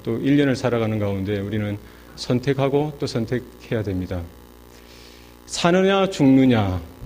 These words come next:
그것이 문제로다. 여러분, 들어보셨어요? 예, 셰익스피어 사 대 비극 중 햄릿에 나오는 아주 유명한,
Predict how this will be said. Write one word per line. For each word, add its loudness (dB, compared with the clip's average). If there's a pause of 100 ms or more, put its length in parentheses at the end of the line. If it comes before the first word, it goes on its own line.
그것이 2
문제로다. 0 (760)
여러분, 0
들어보셨어요? 0 (840)
예, 2
셰익스피어 2 (380)
사 0
대 4
비극 2
중 -2 (120)
햄릿에 2
나오는 0 (100)
아주 0
유명한, 4